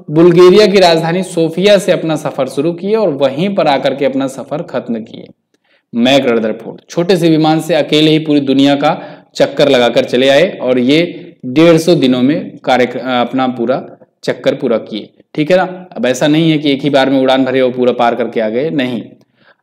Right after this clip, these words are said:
बीच बीच में उतरते भी थे, तेल वगैरह भरना, खाना वाना खाना, ठीक है ना, उसके बाद rest लेना, फिर उसके बाद उड़ान पर चलना।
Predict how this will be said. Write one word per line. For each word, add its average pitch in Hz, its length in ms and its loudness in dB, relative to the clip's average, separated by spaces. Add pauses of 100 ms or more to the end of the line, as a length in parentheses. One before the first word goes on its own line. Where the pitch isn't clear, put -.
(200)
बीच 139 180 2
बीच 143 220 4
में 143 300 4
उतरते 123 480 -2
भी 139 100 0
थे, 139 240 0
तेल 127 400 -2
वगैरह 123 280 0
भरना, 123 540 -4
खाना 117 240 -6
वाना 120 200 -4
खाना, 120 340 -8
ठीक 120 260 -10
है 135 60 -4
ना, 147 160 -6
उसके 120 260 -8
बाद 117 280 -2
rest 117 260 -6
लेना, 120 460 -6
फिर 147 200 4
उसके 117 260 -6
बाद 117 140 -2
उड़ान 110 300 -4
पर 120 100 -8
चलना। 98 400 -12